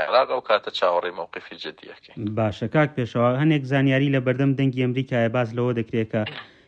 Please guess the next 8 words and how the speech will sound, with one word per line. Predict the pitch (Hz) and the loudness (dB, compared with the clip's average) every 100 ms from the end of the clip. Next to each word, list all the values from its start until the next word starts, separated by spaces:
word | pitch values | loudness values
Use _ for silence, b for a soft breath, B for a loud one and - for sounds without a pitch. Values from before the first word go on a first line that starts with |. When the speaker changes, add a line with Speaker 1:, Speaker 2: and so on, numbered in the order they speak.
| - | -2
Speaker 2:
یەکێک | 135 139 127 127 | -2 2 0 2
لەو | 123 | 0
هێرشانە | 117 110 - 113 123 127 - | 0 -4 -2 0 2 0 -2
نزیک | 110 113 107 120 - | -4 -4 -4 -6 -4
سەری | 127 120 113 | -2 0 0
ڕەش | 120 107 | -2 -2
بۆ، | 113 110 113 113 | 0 0 0 -2
بۆ | 110 | -2